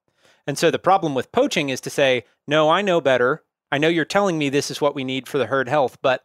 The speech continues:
I know better, and I'm going to take what I want." So when we distill it down, that's really the problem with poaching.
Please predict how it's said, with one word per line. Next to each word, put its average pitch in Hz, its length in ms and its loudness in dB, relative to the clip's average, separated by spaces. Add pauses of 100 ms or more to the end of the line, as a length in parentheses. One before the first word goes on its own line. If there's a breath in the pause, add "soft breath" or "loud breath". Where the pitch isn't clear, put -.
I 196 160 0
know 190 140 0
better, 135 260 2
and 123 120 -2
I'm 131 140 -4
going 127 180 -4
to 117 40 -16
take 117 340 -4 (140)
what 123 140 2
I 110 80 2
want." 107 300 -6 (280)
So - 160 0
when 151 140 0
we 143 80 -2
distill 190 380 0
it 165 80 -4
down, 156 180 2
that's 160 260 -2
really 147 300 -2
the - 100 -8
problem 127 400 0
with 107 180 -12
poaching. 123 500 -4